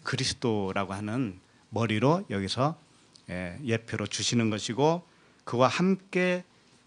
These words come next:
한 자들은 사백 명가량 됐다 했잖아요. 그것이 바로 우리들을 의미하는 거예요. 광야에, 예, 사백,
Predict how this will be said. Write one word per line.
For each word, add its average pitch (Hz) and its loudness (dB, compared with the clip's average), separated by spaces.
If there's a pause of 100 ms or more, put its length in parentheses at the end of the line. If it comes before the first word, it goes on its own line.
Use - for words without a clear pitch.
(180)
한 180 -2
자들은 120 2
사백 165 2
명가량 127 2
됐다 120 -2
했잖아요. 120 0 (360)
그것이 123 -2
바로 - -2
우리들을 120 -2
의미하는 120 -2
거예요. 87 -8 (500)
광야에, 131 4 (460)
예, 107 -2
사백, 160 2